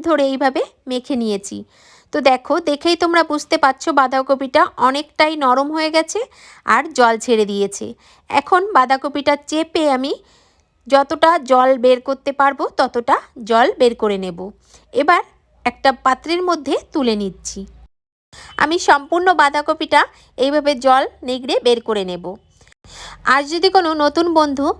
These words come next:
আমার ভিডিওটি দেখে থাকো, ভিডিওটি ভালো লাগলে অবশ্যই আমার চ্যানেলটি সাবস্ক্রাইব করে পাশে থাকা বেল বাটনটি ক্লিক করে নেবে। তো দেখো, আমি সম্পূর্ণ বাঁধাকপিটা বের করে নিয়েছি, তো সাইডে সরিয়ে নিচ্ছি। এবার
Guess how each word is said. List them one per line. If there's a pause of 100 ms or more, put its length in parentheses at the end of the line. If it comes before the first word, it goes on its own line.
(180)
আমার
ভিডিওটি
দেখে
থাকো, (420)
ভিডিওটি (120)
ভালো
লাগলে (160)
অবশ্যই (100)
আমার (100)
চ্যানেলটি
সাবস্ক্রাইব
করে (380)
পাশে
থাকা
বেল
বাটনটি (120)
ক্লিক
করে
নেবে। (480)
তো
দেখো, (140)
আমি (120)
সম্পূর্ণ
বাঁধাকপিটা
বের
করে
নিয়েছি, (840)
তো
সাইডে (140)
সরিয়ে
নিচ্ছি। (460)
এবার